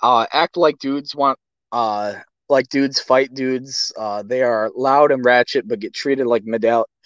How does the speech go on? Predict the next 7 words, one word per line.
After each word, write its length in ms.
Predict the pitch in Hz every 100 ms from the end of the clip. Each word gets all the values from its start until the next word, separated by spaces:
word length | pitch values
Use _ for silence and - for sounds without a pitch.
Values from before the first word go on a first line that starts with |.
| - - -
medieval 420 | 147 143 143 123
princesses. 640 | - 147 135 117 113 107 -
Yeah, 260 | 143 220 208
I 80 | 156
mean, 160 | 170 170
Latinas 680 | 156 - 208 220 202 165 151
are 160 | 143